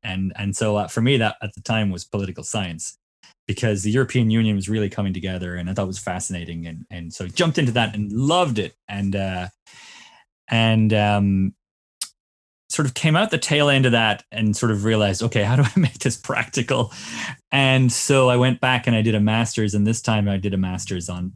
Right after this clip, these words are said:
trying to take everything I'd learned around political science and the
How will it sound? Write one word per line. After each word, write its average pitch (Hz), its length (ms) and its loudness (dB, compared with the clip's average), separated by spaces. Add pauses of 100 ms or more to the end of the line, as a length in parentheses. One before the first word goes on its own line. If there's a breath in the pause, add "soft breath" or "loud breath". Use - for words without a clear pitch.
trying 113 200 -2
to 107 100 -12
take 98 240 -6
everything 95 280 -6
I'd 87 120 -10
learned 90 280 -8
around 87 360 -10
political 87 380 -12
science 87 420 -10
and 85 180 -12
the 80 120 -16